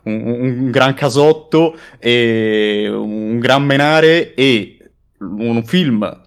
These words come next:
sempre del millenovecentonovantadue in cui c'è una fenomenale scena,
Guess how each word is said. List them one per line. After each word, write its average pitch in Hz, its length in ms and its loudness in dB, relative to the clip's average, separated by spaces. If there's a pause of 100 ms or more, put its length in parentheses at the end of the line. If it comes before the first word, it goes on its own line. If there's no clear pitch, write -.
(120)
sempre 156 360 0
del 131 140 2
millenovecentonovantadue 127 1000 0
in 101 100 -4
cui 117 120 -4
c'è 113 160 -2
una 117 180 2
fenomenale 123 560 0
scena, 107 680 0